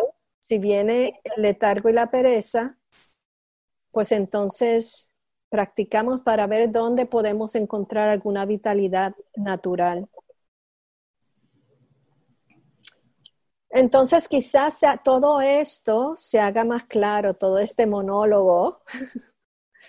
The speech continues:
se haga más claro cuando empecemos a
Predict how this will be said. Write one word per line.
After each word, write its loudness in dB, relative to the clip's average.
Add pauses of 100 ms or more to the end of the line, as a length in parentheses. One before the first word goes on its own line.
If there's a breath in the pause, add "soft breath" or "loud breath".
(640 soft breath)
se 0
haga 4
más -2
claro 0
cuando -2 (720)
empecemos -4
a -6